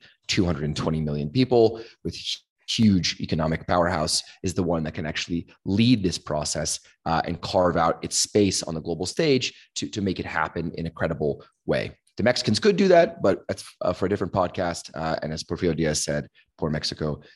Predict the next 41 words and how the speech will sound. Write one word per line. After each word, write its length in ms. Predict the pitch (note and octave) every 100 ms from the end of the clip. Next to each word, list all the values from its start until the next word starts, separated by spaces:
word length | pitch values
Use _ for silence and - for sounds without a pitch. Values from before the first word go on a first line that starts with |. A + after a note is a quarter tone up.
| -
so 200 | - D#2+
close 240 | E2 D2+
to 60 | -
the 40 |
United 120 | C#2
States 260 | - D#2 -
and 80 | E2+
so 120 | D2+
far 180 | - D2+
from 160 | -
God." 340 | E2 D#2 D#2+ D#2+ - _ -
And 100 | E2+
that, 60 |
I 60 | D2+
think, 320 | - D2 - -
is 320 | D#2 - - -
truly 420 | - F2 D#2 D#2
a, 200 | G#1 - -
a 80 | -
special, 600 | - - D2+ - B1 - - _ -
um, 460 | A#1 A1 G#1+ - -
observation 500 | - - D2 B1+ -
about 300 | C2+ A#1+ - -
its 220 | - -
enduring, 560 | - D#2+ D#2+ C#2+ C2+ - _
uh, 200 | A#1 -
foreign 300 | - - C#2
policies. 580 | - F#2+ E2 - - - - - - - - -
So 140 | C3+
you've 160 | C3 A#2
got, 280 | A#2 G#2
on 100 | G#2+
the 80 | A2+
one 280 | A2 C3 E3
hand, 420 | B2+ G2+ F#2 E2+ -
this 380 | G2+ F#2 - - _
push 260 | - D3+ D3
for 160 | - G#2+
Latin 200 | G2 F#2
American 240 | E2+ C#2+
integration, 640 | B1+ C2+ D2+ E2+ D3+ F3